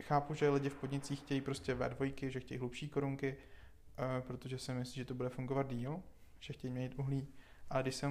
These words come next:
správně pracuje s teplem, tak stačí ty jako jedny uhlíky na dobrý i korunce, než čtyři uhlíky, jedna várka,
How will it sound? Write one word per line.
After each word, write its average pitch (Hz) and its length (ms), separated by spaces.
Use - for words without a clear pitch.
správně 131 440
pracuje 135 380
s 139 60
teplem, 123 440
tak 123 200
stačí - 400
ty 135 120
jako 131 220
jedny 127 220
uhlíky 131 480
na 131 80
dobrý 127 260
i 131 120
korunce, 127 480
než - 440
čtyři - 340
uhlíky, 131 540
jedna 127 220
várka, 127 420